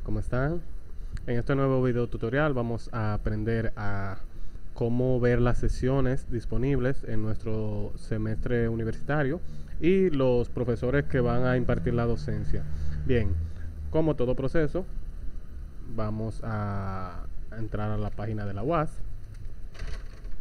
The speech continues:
Eh, vamos a cortar un poco el camino. Acceso a usuario.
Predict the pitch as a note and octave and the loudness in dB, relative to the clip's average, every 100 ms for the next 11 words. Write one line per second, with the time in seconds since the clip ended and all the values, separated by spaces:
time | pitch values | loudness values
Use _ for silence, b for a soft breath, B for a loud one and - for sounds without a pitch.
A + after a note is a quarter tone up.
0 | - - - - - - - - - - | 0 -2 -2 -6 -6 -2 -2 -2 -4 -6
1 | - - - - - - - A2 G2 G2 | -8 -6 -6 -4 -6 -4 -4 -2 -2 -2
2 | F#2 F#2 F2+ F#2+ G#2+ A2 A2+ A2+ A2 - | -4 -4 -6 -6 -6 -4 -4 -4 -4 -2
3 | G#2 F#2+ F#2+ - F#2+ F#2 - F#2+ F#2 F#2 | -2 -4 -4 -4 -4 -4 -6 -6 -6 -6
4 | - B B - A#2+ B2+ C3 A2+ C3 C#3 | -8 B B -4 -2 0 0 -2 0 2
5 | C3+ C3 | 2 0